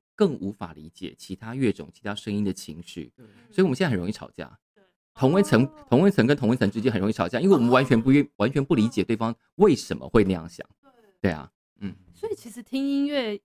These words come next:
Speaker 3: 某种程度也是弱化大家的听觉跟思考。
Speaker 1: 没有，因为你在听同一种音乐，比方说你现在突然丢给你一个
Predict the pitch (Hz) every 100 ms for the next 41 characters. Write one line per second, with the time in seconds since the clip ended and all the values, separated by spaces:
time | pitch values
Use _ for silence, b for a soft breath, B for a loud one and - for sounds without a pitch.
0 | _ 226 240 247 202 202 208 208 202 233
1 | 220 _ _ _ 277 269 220 247 208 202
2 | 196 190 190 185 - _ _ _ 226 220
3 | 196 190 202 202 240 175 120 95 - 202
4 | - 101 143 - 82 - 87 90 92 -
5 | 101 170 165 165 101 143 - 139 120 123
6 | 113 104 90 87 101